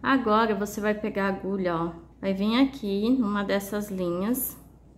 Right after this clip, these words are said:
vai pegar bem no ponto baixo do miolinho aqui na frente, ó,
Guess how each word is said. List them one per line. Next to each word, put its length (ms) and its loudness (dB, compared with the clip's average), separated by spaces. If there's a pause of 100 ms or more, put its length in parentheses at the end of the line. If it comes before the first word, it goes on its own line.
vai 240 -2
pegar 280 2
bem 260 4
no 160 6
ponto 300 4
baixo 420 0
do 140 -2
miolinho 520 0
aqui 200 -4
na 160 4
frente, 580 -2
ó, 140 -6